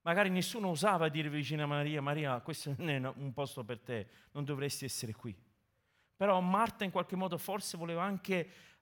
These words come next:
eh, dire vicino a sua sorella: "Togliti di là perché lì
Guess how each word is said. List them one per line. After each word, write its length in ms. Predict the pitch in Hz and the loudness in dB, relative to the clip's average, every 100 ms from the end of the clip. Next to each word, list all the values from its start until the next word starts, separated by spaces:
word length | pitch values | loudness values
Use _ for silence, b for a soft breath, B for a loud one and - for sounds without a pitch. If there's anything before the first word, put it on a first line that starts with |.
| B | B
eh, 300 | 147 156 139 | -6 -6 -4
dire 800 | 160 202 180 160 147 135 - - | -2 2 2 4 2 0 -8 -14
vicino 920 | - 160 - 190 175 170 156 147 - | -4 -2 0 0 2 2 2 0 -6
a 260 | - 151 156 | -6 -4 -2
sua 260 | 147 180 165 | -2 -2 -2
sorella: 360 | - 170 160 151 | 0 0 0 -2
"Togliti 580 | - 202 202 180 147 | -4 -2 -2 -2 -4
di 140 | 147 147 | -4 0
là 180 | 175 156 | 0 0
perché 420 | 139 - 160 151 | -4 -4 -4 -4
lì 380 | 156 180 175 143 | -6 -2 -2 -4